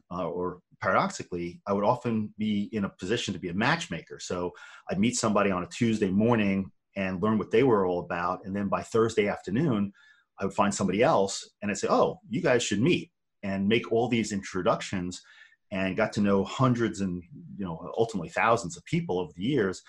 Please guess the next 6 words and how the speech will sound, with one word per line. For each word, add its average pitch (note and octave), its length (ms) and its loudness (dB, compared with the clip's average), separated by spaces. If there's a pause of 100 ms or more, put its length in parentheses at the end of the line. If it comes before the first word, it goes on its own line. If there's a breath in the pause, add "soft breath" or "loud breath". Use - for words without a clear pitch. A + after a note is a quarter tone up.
(380 soft breath)
And G2+ 160 -2
by F#2 100 0
making G#2+ 380 0
these G2 180 -2
introductions, F#2 800 -4
it G2+ 140 -8